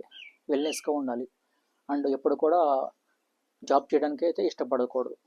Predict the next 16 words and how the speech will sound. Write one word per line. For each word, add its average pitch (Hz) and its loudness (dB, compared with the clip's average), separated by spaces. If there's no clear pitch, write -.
And 151 -2
ఎక్కువ 180 4
మన 151 0
బిలియనీర్‌లో 165 0
ఎప్పుడన్నా 135 0
జాబ్ 117 4
చేస్తున్నారా? 139 -2
ఎవరు 139 2
కూడా 160 2
జాబ్ 123 0
చేయట్లా, 127 -4
అందరూ 143 0
కూడా 156 2
బిజినెస్లే 151 0
చేస్తారు. 131 -2
బిజినెస్ 147 -6